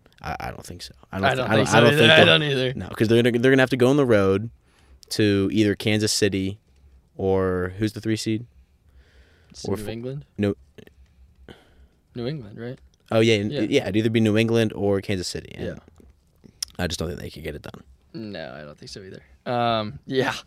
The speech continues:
Speaker 2: Wow, that'll be a tough road if, uh, if
Speaker 1: <laughs>
Speaker 2: Buffalo,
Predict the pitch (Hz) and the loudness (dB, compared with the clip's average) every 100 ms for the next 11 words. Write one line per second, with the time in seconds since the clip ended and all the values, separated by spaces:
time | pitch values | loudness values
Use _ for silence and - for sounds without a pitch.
0 | _ - - - 120 117 151 156 127 - | _ -20 -8 2 2 4 2 0 -2 0
1 | 131 120 113 110 107 - 113 110 117 113 | -2 0 -2 -4 -6 -10 -8 -8 -8 -10
2 | - - 123 139 120 110 107 | -14 -6 -2 0 2 0 0